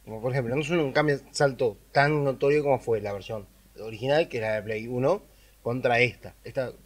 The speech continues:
esta com-, a compar-, a nivel general, esta es, de, de hecho, es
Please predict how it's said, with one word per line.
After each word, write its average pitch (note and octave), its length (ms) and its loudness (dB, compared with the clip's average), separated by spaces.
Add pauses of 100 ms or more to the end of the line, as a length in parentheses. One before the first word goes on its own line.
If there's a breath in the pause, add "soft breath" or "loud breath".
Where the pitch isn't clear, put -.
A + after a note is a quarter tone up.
(100)
esta G#2+ 340 -10
com-, G2 260 -18 (180)
a A2+ 60 -16
compar-, A2 320 -10
a A2+ 180 -6
nivel B2+ 400 2
general, B2+ 380 6
esta C3+ 240 2
es, C#3 120 4
de, B2+ 160 -4 (120)
de A#2+ 80 -6
hecho, B2+ 180 0
es A#2+ 180 -6